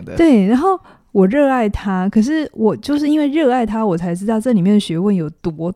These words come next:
Speaker 2: 大多深。
Speaker 1: 嗯。
Speaker 2: 我在那里面我会的东西好少好少，我好小好小，你知道吗？
Speaker 1: 嗯，嗯。
Speaker 2: 所以那里面因为看到这个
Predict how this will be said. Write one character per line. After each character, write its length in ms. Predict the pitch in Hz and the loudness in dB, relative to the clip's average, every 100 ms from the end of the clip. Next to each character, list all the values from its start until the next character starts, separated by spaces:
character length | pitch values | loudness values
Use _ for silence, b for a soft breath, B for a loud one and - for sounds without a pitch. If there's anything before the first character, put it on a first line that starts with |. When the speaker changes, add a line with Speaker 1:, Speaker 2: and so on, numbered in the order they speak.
| - | -8
Speaker 2:
大 240 | 196 147 | -10 -8
多 260 | 160 151 196 | -6 0 0
深。 420 | 175 143 175 180 | 0 -2 -4 -4
Speaker 1:
嗯。 40 | 190 | -2
Speaker 2:
我 100 | 180 | -2
在 140 | 254 | -2
那 160 | 269 254 | -2 -2
里 100 | 170 | -2
面 200 | 202 220 | -2 -2
我 100 | 160 | -4
会 180 | - 220 | -2 -2
的 100 | 190 | 0
东 140 | 208 | 0
西 80 | 240 | -2
好 460 | - - 156 165 | -6 -14 -8 -4
少 240 | 247 196 156 | -4 -6 -8
好 200 | 170 190 | -8 -6
少， 160 | 220 | -6
我 140 | 170 170 | -6 -8
好 320 | - 170 208 | -8 -4 -4
小 260 | - - 151 | -4 -6 -6
好 220 | 165 185 | -8 -8
小， 320 | - 156 160 | -8 -10 -10
你 80 | 170 | -12
知 80 | 175 | -12
道 140 | 175 | -10
吗？ 160 | 175 214 196 160 B B | -8 -4 -4 -6 B B
Speaker 1:
嗯， 140 | 170 | -8
嗯。 40 | 165 | -6
Speaker 2:
所 120 | 370 | -8
以 40 | 320 | -6
那 100 | 330 | -4
里 100 | 320 | 0
面 320 | 202 254 262 240 _ | 0 0 -2 -6 _
因 180 | 277 320 | -8 -8
为 80 | |
看 180 | 294 294 | -6 -4
到 160 | 294 254 | -4 -4
这 160 | 277 254 | -6 -8
个 140 | 190 | -8